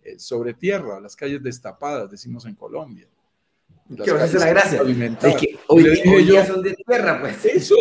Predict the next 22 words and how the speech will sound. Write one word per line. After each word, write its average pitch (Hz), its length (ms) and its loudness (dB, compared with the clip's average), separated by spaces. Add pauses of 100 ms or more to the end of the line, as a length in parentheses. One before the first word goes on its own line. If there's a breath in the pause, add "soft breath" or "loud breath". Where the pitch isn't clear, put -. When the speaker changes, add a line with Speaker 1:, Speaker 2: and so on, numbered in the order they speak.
(120)
Speaker 1:
es 202 80 2
lo - 160 2
que 214 160 4
nos 180 320 -4
gusta, 214 880 -2 (240)
que 185 120 -12
estén 233 300 -6
Speaker 2:
Claro. 220 200 -6
Speaker 1:
sin 294 140 -8
pavimentar, 165 1000 -12 (520)
porque 151 360 -10
eso 180 200 -6
es 208 80 -4
lo 196 160 -6
que 185 100 -8
va 175 160 -6
a 170 40 -8
hacer 156 500 -12 (280)
que 123 120 -10
próximamente 165 600 -8
las 147 180 -10
pavimenten", 160 840 -10